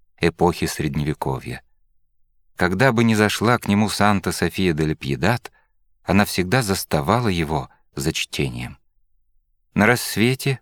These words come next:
он получал кружку кофе без сахара, а в полдень тарелку риса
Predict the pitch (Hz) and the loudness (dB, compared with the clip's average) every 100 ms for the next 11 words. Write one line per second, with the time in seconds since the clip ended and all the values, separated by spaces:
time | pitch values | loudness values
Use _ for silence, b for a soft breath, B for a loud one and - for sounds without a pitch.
0 | - 104 95 90 87 - 95 82 90 85 | 0 0 2 0 -2 2 0 0 -2 -2
1 | - 78 - 92 - 76 - 71 - - | -2 -4 0 0 0 -6 -6 -8 -4 -2
2 | 95 - 101 101 _ _ _ _ - 95 | -2 -2 -8 -10 _ _ _ _ 0 0
3 | - - 139 139 117 101 82 82 113 104 | 0 2 2 4 0 0 2 2 2 0
4 | 85 73 76 - 73 | -2 0 -2 -4 -8